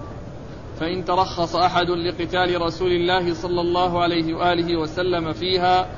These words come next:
فقولوا له: إن الله أذن لرسوله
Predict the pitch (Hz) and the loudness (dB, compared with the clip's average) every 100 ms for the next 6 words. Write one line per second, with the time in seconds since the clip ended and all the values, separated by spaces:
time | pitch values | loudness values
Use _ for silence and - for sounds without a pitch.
0 | - - 156 160 180 175 170 165 185 - | -12 -6 -4 0 2 2 4 4 2 -2
1 | - - 170 175 170 170 175 185 175 170 | -12 -10 -8 -4 -2 0 4 4 4 2
2 | 185 175 175 170 170 160 160 190 190 | 2 0 0 0 0 -2 2 4 4